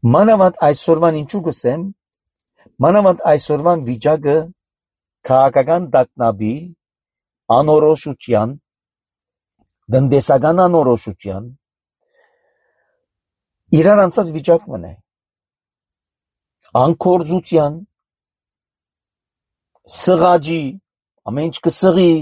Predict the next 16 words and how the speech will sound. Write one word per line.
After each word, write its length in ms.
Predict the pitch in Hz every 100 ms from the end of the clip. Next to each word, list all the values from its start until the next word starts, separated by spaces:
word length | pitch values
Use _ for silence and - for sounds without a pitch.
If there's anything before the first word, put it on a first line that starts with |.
| - _
գլուխը 320 | - 139 -
առած 260 | 151 156 -
գերտա 280 | 147 147 156
կսեն 340 | 135 - 127
ժողովրդային 500 | 123 110 107 113 113
բացատրությամբ։ 720 | 110 101 101 90 - 101 107 120 _ _ _ _ _ _ _ _ _ _ _ _ _ _
Եվ 160 | - 143
բամը 300 | 175 226 220
կսկսենք 640 | 160 - - - 208 185 _ _ _ _ _ _ _ _ _ _ _
ոչ 140 | 165 202
թե 160 | -
այլևս 360 | 202 185 160 -
մտածելու, 840 | 127 123 120 127 120 127 127 214 170 101 _ _ _ _ _ _ _ _ -
այլ 160 | 165
կսկսենք 480 | 131 117 135 - 160
մտահոգվելու։ 1000 | 120 127 127 117 107 - - 107 104 110